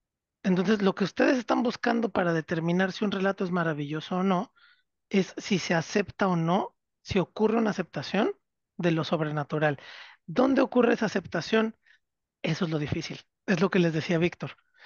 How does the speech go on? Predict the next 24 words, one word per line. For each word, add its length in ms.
Si 160
le 140
pasa 240
al 120
personaje, 580
pero 240
no 120
me 140
pasa 300
a 40
mí, 340
tenemos 420
una 160
discordancia. 760
Si 460
me 200
pasa 340
a 40
mí, 200
si 140
yo 80
ya 80
lo 100
acepté, 480